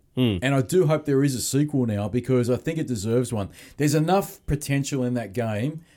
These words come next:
Speaker 2: to make a really awesome game, but just the first game is not
Speaker 1: Yeah.
Speaker 2: that great. The next game I wanna talk about is Division two.
Speaker 1: Okay.
Speaker 2: Now, I played this with a couple of friends,
Speaker 1: Mm-hmm.
Speaker 2: um, Pedro included,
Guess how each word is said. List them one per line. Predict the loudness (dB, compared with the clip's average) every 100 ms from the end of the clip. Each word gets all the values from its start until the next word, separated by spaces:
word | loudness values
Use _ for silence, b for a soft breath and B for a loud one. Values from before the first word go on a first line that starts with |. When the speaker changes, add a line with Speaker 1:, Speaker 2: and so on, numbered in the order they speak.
| b
Speaker 2:
to | 0
make | 2 0
a | 0
really | 2 2 2 -2
awesome | -4 -2 -4 -4
game, | -4 -4
but | -6 -4
just | -4 -4 -4
the | -4
first | 0 0 0
game | -2 -4
is | -4
not | -2
Speaker 1:
Yeah. | 0
Speaker 2:
that | -2 -4
great. | -6 -6 -10 B B B
The | 0
next | 2 2 2
game |
I | 2
wanna | 2 2
talk | 2 2
about | 4 2 2
is | 0 0
Division | -2 -2 0 2 2 0
two. | 0 0 0 -4 -4
Speaker 1:
Okay. | -2 2 2 2 -4 -4
Speaker 2:
Now, | 0 2 0
I |
played | 0 2 2 2
this | 0 0
with | 0 0
a |
couple | 0 -2 -2
of | -4
friends, | -2 -2 -4 -8 -10 -2
Speaker 1:
Mm-hmm. | 2 2 2 0
Speaker 2:
um, | 0 0 -6 -12 _ _ -4
Pedro | -2 0 2 2
included, | 0 0 0 2 0